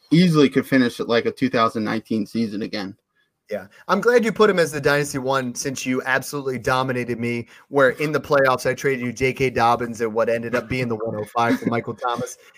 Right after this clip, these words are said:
Speaker 2: It's a dagger in the heart, but hey, I won seven championships. I'm okay with it. Um, and let's, let's move over to my guy, A J Brown. You know, and I know his value is fantastic,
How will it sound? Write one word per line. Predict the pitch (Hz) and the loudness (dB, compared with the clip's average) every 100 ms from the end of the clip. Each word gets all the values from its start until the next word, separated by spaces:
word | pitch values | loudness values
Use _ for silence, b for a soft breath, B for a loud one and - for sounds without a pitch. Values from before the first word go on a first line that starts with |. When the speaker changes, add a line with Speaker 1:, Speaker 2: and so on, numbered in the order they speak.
| - | -8
Speaker 2:
It's | - 220 | -6 -4
a | |
dagger | 151 160 156 156 | 2 4 4 2
in | 151 | -2
the | 143 | -2
heart, | 139 135 131 - | 0 0 0 -4
but | 135 127 135 | -4 -4 -4
hey, | 139 110 107 - | -4 -6 -6 -2
I | |
won | 143 151 147 | 0 0 -2
seven | 147 147 143 | 0 0 0
championships. | 139 139 139 127 143 127 - - _ - - - | -2 -2 -2 -4 -2 -4 -6 -20 _ -20 -10 -2
I'm | 139 147 | 0 0
okay | 143 147 123 | -2 0 0
with | 110 104 | -2 -8
it. | 104 B B B - | -14 B B B 2
Um, | 151 147 143 143 - _ _ _ _ _ _ | 6 8 6 2 -6 _ _ _ _ _ _
and | 143 139 | 0 2
let's, | 165 175 185 | 2 0 -4
let's | 180 190 208 | -2 -2 0
move | 214 208 | 0 2
over | 202 185 | 2 0
to | 180 180 139 - _ 113 | 0 -2 -2 -12 _ -8
my | 123 156 | -2 0
guy, | 160 131 123 135 - _ _ _ - | 2 2 2 -2 -8 _ _ _ 0
A | 151 151 | 2 2
J | 151 | 0
Brown. | 139 131 123 101 - _ | 0 0 -2 -4 -14 _
You | 131 | -2
know, | 131 | 0
and | 131 | 2
I | 143 | 0
know | 151 160 156 160 165 | 0 2 4 6 4
his | 151 143 | 2 -2
value | 143 127 131 127 | 0 0 0 -2
is | 120 - | -8 -8
fantastic, | 131 120 101 120 113 - 101 | -6 -2 0 -2 -4 -10 -14